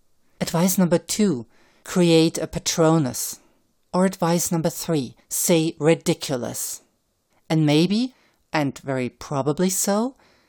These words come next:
the best is a combination of all three.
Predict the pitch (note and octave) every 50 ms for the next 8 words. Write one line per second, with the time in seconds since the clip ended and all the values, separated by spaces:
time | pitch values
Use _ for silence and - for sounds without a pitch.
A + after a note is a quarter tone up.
0 | _ _ - F#3 D#3+ - E3+ E3 E3+ - - - - F#3 F#3 F3 - - - -
1 | - - F#3 F3 F3 F3 F3 E3+ E3+ F3+ F#3 F#3 F#3 - - B2 A#2+ - C3 B2
2 | - - - C3+ C#3 C3 B2 - - C3+ B2 - - -